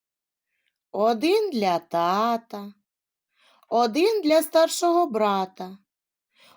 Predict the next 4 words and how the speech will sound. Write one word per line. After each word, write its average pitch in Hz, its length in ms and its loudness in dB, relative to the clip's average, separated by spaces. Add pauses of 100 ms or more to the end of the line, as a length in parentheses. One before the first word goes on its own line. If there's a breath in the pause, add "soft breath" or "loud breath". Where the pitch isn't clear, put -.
один 247 400 0
горішок 247 600 -2
сестричці, 214 1400 -6 (760)
один 214 760 0